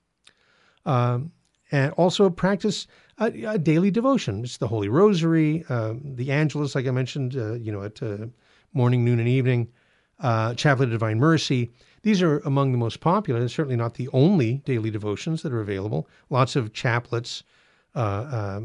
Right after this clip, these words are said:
novenas, little offices, and that sort of thing, uh, or, or the, the, the official office, the divine office, the Liturgy of the Hours. It's the official daily liturgical prayer of the church. And even if you're doing it by yourself,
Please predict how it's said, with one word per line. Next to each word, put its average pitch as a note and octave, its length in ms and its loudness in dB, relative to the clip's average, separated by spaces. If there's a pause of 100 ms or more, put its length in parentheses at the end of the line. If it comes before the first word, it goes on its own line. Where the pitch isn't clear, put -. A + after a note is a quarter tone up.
novenas, A2+ 760 0
little B2 360 0
offices, A#2 840 -4
and B2 100 0
that A2+ 140 -4
sort A#2+ 180 -4
of G#2+ 80 -4
thing, A#2+ 280 -4
uh, A#2 180 -2 (340)
or, C#3 380 0
or C#3 200 4
the, D3 180 2
the, C#3 300 0
the B2+ 360 0 (680)
official G3+ 360 4
office, A2 300 -4
the C#3+ 80 -6
divine C#3+ 300 2
office, A#2+ 440 -4 (360)
the C3 80 -4
Liturgy D3 320 4
of D3 40 0
the D3 140 2
Hours. C3+ 380 -2
It's C3 180 -12
the C3+ 120 -6
official D3 640 -2 (400)
daily D#3+ 320 6
liturgical D#3 540 0
prayer C#3+ 240 2
of C#3+ 60 2
the C#3+ 80 -4
church. E3+ 340 -2
And D3+ 100 -8
even F#3 220 0
if D#3+ 100 -4
you're E3+ 80 -2
doing D#3 240 0
it D3 140 -4
by C#3+ 120 2
yourself, D3+ 600 0